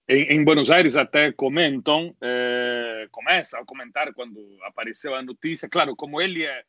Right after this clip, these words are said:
um discípulo do Guardiola e o Guardiola se diz, eh, se define como, de certa forma, um discípulo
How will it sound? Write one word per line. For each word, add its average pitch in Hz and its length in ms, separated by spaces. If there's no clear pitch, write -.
um 143 220
discípulo 151 640
do 135 120
Guardiola 147 560
e 131 100
o 139 220
Guardiola 147 760
se - 220
diz, 170 420
eh, 127 240
se - 100
define 175 400
como, 131 460
de 107 80
certa 143 300
forma, 156 260
um 151 80
discípulo 135 720